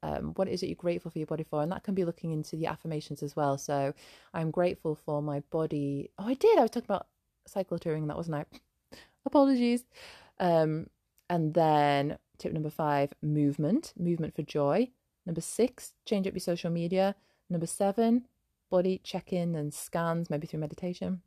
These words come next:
Number eight, stop body comparison. Number nine, affirmations. And number ten, self-massage and touch.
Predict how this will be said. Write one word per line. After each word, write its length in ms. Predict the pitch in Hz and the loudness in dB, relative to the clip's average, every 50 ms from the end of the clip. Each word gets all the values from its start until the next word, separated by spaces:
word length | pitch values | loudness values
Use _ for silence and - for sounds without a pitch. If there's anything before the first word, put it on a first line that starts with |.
| _ _ _ _ _ _ _ _ _ _ _ - - | _ _ _ _ _ _ _ _ _ _ _ -6 -2
Number 220 | 202 170 160 160 - - | -2 0 0 0 0 2
eight, 300 | 160 170 202 240 - - _ | 4 4 4 2 2 -4 _
stop 300 | - - - 190 165 - | -18 -6 -4 -4 -4 -2
body 180 | - 165 160 151 | -2 -2 -2 -2
comparison. 680 | - 165 156 - - 156 151 151 160 - 185 214 311 - _ _ _ _ _ _ _ _ _ _ _ | -4 -8 -10 -8 -4 -4 -4 -4 -4 -2 -2 -4 -4 -4 _ _ _ _ _ _ _ _ _ _ _
Number 380 | 175 170 160 151 - 160 147 | -2 -2 -2 -2 0 0 0
nine, 600 | 147 147 151 156 151 147 156 170 208 262 320 359 294 - - | 0 0 -2 -2 -2 -2 0 0 0 0 0 -2 -4 -4 -6
affirmations. 800 | 202 - - 180 180 175 180 - - 247 254 277 330 349 - - - | -4 -2 -2 -2 0 0 -2 -2 -2 -2 0 0 -2 -4 -6 -8 -6
And 160 | 202 190 180 | -4 -2 -2
number 180 | 175 170 - 170 | -2 -2 -4 -6
ten, 400 | - - - 208 190 185 185 185 | -10 -8 -6 -4 -2 0 0 -2
self-massage 680 | - - 175 165 - - 160 151 - 160 156 156 - | -2 -4 -6 -6 -4 -8 -12 -10 -8 -10 -10 -8 -10
and 120 | - - | -12 -14
touch. 340 | - - - _ _ - | -14 -16 -20 _ _ -20